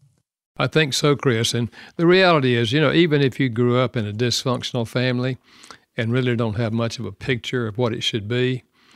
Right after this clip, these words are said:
well, first of all, is let's get the picture. You know, <laughs> that's one of the things I'm doing in the book, is if I believe five fundamental traits of a healthy family.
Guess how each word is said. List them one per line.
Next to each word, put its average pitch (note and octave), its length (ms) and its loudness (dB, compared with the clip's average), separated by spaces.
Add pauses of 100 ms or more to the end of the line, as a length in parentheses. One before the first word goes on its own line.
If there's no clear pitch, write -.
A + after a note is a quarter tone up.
(240)
well, C3 100 -2
first F3+ 280 0
of A#2+ 100 -2
all, A2 320 0
is B2+ 220 -2
let's C#3 180 -2
get C3 220 -4
the A2+ 60 -10
picture. - 500 -2 (100)
You C#3 140 -2
know, G#2+ 100 -2 (280)
<laughs> - 0 - (180)
that's D#3+ 180 -2
one D3+ 140 2
of D#3 80 2
the B2 80 -4
things B2 320 0
I'm B2+ 160 -2
doing C3 260 0
in A2 120 -4
the G#2 60 -6
book, C3 320 0 (400)
is A#2 220 -4
if B2 300 -8
I A#2 160 0
believe A#2+ 280 0
five B2 440 0
fundamental C3 600 0
traits A#2+ 480 0
of A2 120 -4
a A2+ 80 -2
healthy B2 340 -2
family. A#2 480 -2